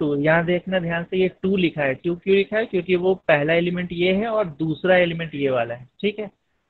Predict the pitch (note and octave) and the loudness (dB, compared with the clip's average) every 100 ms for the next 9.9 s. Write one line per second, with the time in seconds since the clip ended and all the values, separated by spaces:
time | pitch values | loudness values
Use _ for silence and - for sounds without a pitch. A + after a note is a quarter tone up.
0 | _ - F3 E3 D#3+ - F3 E3 F3 F3 | _ -2 0 0 -2 -2 0 0 0 2
1 | E3+ E3 E3+ E3 E3 F3 F3+ - F#3 F#3 | 4 6 6 4 2 0 -2 -2 -2 -2
2 | F#3 F#3+ F#3+ F3 D#3+ D#3+ _ _ _ _ | -4 -2 -2 -4 -8 -10 _ _ _ _
3 | _ - E3 E3+ E3+ E3 D#3+ D#3+ E3 D3+ | _ -6 -2 -2 -2 -2 0 -2 -2 -4
4 | - E3+ - E3+ E3 E3+ E3 D#3+ - D#3 | -4 -6 -6 -6 -6 -8 -4 -6 -6 -12
5 | D3+ _ _ _ _ _ _ _ _ _ | -14 _ _ _ _ _ _ _ _ _
6 | - D#3 F3+ E3+ E3 F3 E3+ E3+ - D#3+ | -16 -6 0 0 0 -4 -2 -4 -4 -8
7 | - E3+ E3 E3 E3 _ _ D#3 D3 - | -6 -4 -2 -4 -6 _ _ -8 -6 -8
8 | D3 C#3+ C#3+ C#3 _ _ _ _ _ _ | -10 -10 -14 -20 _ _ _ _ _ _
9 | _ _ _ _ _ - C#3+ D3 F3 | _ _ _ _ _ -4 0 0 -2